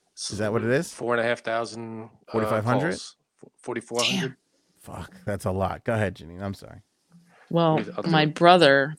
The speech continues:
Speaker 3: decided to do one for his wife for her fortieth birthday. And it was, um, a porn star. And I play-, what was funny is I was in Target when I saw it, and I played it, and it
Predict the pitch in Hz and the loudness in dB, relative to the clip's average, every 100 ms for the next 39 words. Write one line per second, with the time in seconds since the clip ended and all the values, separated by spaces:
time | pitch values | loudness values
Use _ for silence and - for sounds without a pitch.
0 | - 160 165 147 139 151 139 147 143 143 | -4 0 2 2 0 -4 -4 -2 -2 -6
1 | - 147 139 135 139 139 123 - - - | -4 -4 -4 -6 -4 -4 -4 -6 -14 -16
2 | _ _ _ _ - _ _ _ _ 156 | _ _ _ _ -20 _ _ _ _ -6
3 | 147 139 - 160 147 139 - - 143 - | -4 -4 0 2 2 0 -2 -2 -2 -4
4 | - - 147 _ _ _ _ _ _ _ | -10 -14 -18 _ _ _ _ _ _ _
5 | - - _ _ _ _ _ - 151 143 | -20 -20 _ _ _ _ _ -2 2 4
6 | 139 135 127 131 120 - - 151 - 139 | 4 2 0 -2 -6 -8 -2 -2 0 -2
7 | 143 135 131 120 - - - - 135 135 | 2 2 2 2 2 2 2 -2 -4 -4
8 | 131 131 131 123 - 156 - 277 349 - | -4 -4 -6 -8 -6 -6 -2 -2 0 0
9 | 147 131 - _ _ _ _ _ _ _ | 0 0 -6 _ _ _ _ _ _ _
10 | _ _ _ _ _ _ _ _ _ - | _ _ _ _ _ _ _ _ _ 0
11 | 175 156 160 - 202 185 - 175 165 185 | 4 4 2 0 0 0 0 2 2 2
12 | 190 - 185 202 156 139 147 - - 165 | -2 0 0 0 -2 -2 -4 -2 2 4
13 | 165 165 156 165 160 160 139 139 131 139 | 4 0 -2 2 4 4 2 -2 -4 -2
14 | - 139 147 147 139 131 143 - 170 160 | 0 2 2 0 -2 -4 -6 -2 2 4
15 | 139 - 147 135 | 4 2 -2 -2